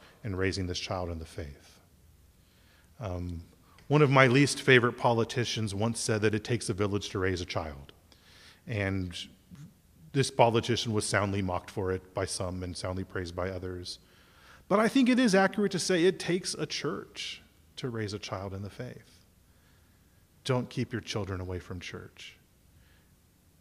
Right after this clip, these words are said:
Don't inoculate your children against the gospel. Let's talk about this idea, though, of regeneration. That's where one of the big controversies comes because of this passage. <clears throat>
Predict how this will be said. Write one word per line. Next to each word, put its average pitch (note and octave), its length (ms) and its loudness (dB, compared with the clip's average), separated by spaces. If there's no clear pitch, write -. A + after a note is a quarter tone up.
Don't C3 220 0
inoculate G#2+ 680 0
your G2+ 100 -8
children F2+ 400 -6
against F2 380 -8
the G2 60 -8
gospel. - 460 -14
Let's A#3+ 200 8
talk A#3+ 200 8
about C3 360 8
this A#2 200 2
idea, G2 440 2
though, F2 240 2
of F2 120 -4
regeneration. F2 720 -2
That's C#3 280 0
where C#3 80 2
one A2+ 180 0
of F#2+ 80 -2
the G2+ 60 -4
big G2 220 -4
controversies E2+ 760 -12
comes E2 360 -14
because G2+ 320 -6
of E2+ 80 -6
this D#2+ 160 -10
passage. - 580 -14
<clears throat> - 0 -